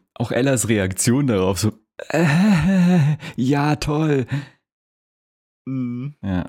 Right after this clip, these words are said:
Speaker 2: Ja, es geht ja dann noch weiter, als, als Dan mit Trixie dann vorbeikommt.
Speaker 1: Ja.
Speaker 2: Ähm, dass, dass
Speaker 1: Sie
Speaker 2: sie, also Lin-, dass Linda Charlie, ähm,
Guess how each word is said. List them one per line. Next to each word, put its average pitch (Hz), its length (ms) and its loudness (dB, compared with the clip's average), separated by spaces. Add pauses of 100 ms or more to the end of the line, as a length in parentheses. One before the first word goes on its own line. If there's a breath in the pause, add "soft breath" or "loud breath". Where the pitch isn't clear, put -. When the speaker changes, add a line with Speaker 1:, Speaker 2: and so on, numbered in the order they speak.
Speaker 2:
Ja, 95 220 0
es 113 200 -4
geht 127 160 0
ja 120 80 2
dann 120 180 0
noch 113 160 -2
weiter, 120 320 2
als, 113 280 -4
als - 360 -10
Dan 127 260 0
mit 123 160 -6
Trixie 139 340 -6
dann 123 120 -2
vorbeikommt. 123 640 -4 (340)
Speaker 1:
Ja. 107 220 -4 (260)
Speaker 2:
Ähm, 110 560 -14 (180)
dass, 113 280 -2
dass - 580 -8 (520)
Speaker 1:
Sie - 160 -8 (140)
Speaker 2:
sie, 139 260 0
also 113 240 0
Lin-, 151 360 0
dass - 260 -2
Linda 139 460 2
Charlie, 139 680 -2 (1080 loud breath)
ähm, 110 240 -16